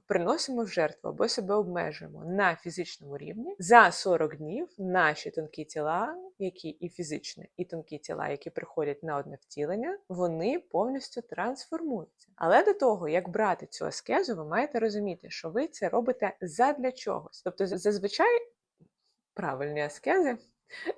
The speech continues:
не ті популярні, які завжди я бачу, ці аскези, які несуть духовний сенс, зазвичай люди просять впоратися з якоюсь рисою характеру, або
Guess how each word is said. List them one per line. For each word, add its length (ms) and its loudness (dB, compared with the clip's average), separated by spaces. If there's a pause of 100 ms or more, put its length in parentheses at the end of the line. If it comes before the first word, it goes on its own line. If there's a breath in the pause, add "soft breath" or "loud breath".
(120)
не 220 0
ті 160 -2
популярні, 640 0
які 380 -4
завжди 480 2
я 120 2
бачу, 420 2
ці 140 2
аскези, 420 2
які 200 -4
несуть 360 -8
духовний 460 -6
сенс, 400 -6
зазвичай 480 0
люди 340 4
просять 760 -2
впоратися 560 4
з 60 -10
якоюсь 380 2
рисою 300 -6
характеру, 600 -10
або 460 2